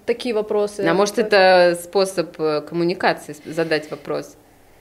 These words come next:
Speaker 1: Не знаю, для меня друг и товарищ — это разные.
Speaker 2: Всё понял.
Speaker 1: Друг.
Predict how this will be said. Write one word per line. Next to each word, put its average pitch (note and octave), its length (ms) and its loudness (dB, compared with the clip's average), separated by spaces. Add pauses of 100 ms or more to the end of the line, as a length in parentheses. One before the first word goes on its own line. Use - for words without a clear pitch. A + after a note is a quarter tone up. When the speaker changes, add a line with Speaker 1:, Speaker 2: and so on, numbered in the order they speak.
(380)
Speaker 1:
Не A#3 180 -6
знаю, G#3+ 460 -6
для G#3 140 -8
меня C4 380 2
друг A#3+ 300 -6
и - 40 -20
товарищ — C#4 440 0
это A3+ 540 -2
разные. G#3 260 -2
Speaker 2:
Всё G#3 140 4
понял. D#3+ 360 -2
Speaker 1:
Друг. C#4 320 2